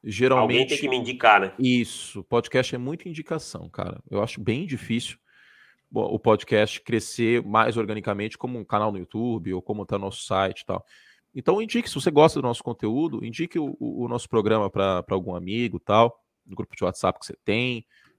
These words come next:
Speaker 1: e tudo mais, e, e vamos juntos aí nesse dois mil e vinte e três. Pra você quer, se você gosta do programa, quer ainda mais conteúdo, como a gente falou, é baratinho, nove e noventa por mês. Você tem o triplo de podcast pra ouvir na academia, no trânsito e tudo mais,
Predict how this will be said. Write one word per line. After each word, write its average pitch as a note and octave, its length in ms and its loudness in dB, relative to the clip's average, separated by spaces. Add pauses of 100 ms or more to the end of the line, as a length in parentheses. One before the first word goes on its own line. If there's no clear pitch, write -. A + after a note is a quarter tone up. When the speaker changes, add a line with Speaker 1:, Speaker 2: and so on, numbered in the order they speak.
Speaker 1:
e G#2 80 -10
tudo F#2+ 320 -2
mais, G#2+ 580 -2
e, G#2 300 -6
e G2 60 -6
vamos G#2 260 -4
juntos F#2+ 280 -10
aí F#2+ 120 -2
nesse F#2 240 -10
dois F#2+ 160 -4
mil F#2 120 -8
e F#2+ 40 -6
vinte F#2 140 -10
e - 40 -20
três. - 300 -10
Pra E3 180 -4
você - 160 0
quer, - 260 2
se - 120 -12
você G2+ 100 -4
gosta F2+ 220 0
do - 20 -20
programa, F2 240 0
quer G2 200 4
ainda G2+ 280 2
mais F2+ 160 0
conteúdo, - 320 0
como G#3 140 -10
a - 20 -4
gente F#3+ 100 -10
falou, G#3 180 0
é - 20 2
baratinho, G3+ 400 0
nove A2 200 2
e A#2+ 40 -4
noventa A2 260 -4
por A#2 140 -6
mês. G#2 320 -8 (420)
Você A2 180 -8
tem A2 180 -2
o C3+ 60 -4
triplo A2+ 840 0
de G#2 160 -2
podcast F#2 540 2
pra A2+ 100 0
ouvir F#2+ 160 2
na F2 80 -4
academia, G#2 420 2
no F2 80 -4
trânsito F2+ 360 -4
e - 20 -6
tudo F#2 160 -6
mais, E2+ 340 -6